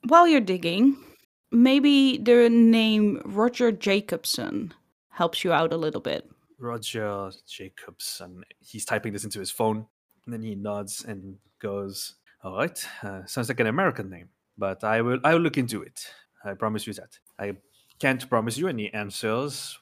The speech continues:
Speaker 2: because we are still on mission, so."
Speaker 1: Yeah, yeah, I know. Other question.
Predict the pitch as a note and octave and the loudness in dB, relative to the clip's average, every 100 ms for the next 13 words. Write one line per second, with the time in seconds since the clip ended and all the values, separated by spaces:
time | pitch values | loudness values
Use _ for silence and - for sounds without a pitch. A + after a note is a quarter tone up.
0 | _ - G2 G#2+ G2 G#2+ G2+ - - A2+ | _ -16 -8 -8 -6 -6 -6 -8 -4 -2
1 | G#2+ G#2 A#2+ B2+ C#3+ - F#2 - _ _ | -2 -4 -6 -8 -10 -10 -10 -14 _ _
2 | _ F#3 F#3 G3+ E3+ D3 E3 E3+ F3+ D#3 | _ 2 4 6 4 0 0 2 2 2
3 | D#3 D#3+ - - _ _ _ D4+ C#4 A#3+ | 0 -2 -10 -20 _ _ _ 0 2 2
4 | A3 - A3+ G#3 G3+ | 2 2 -2 -4 -6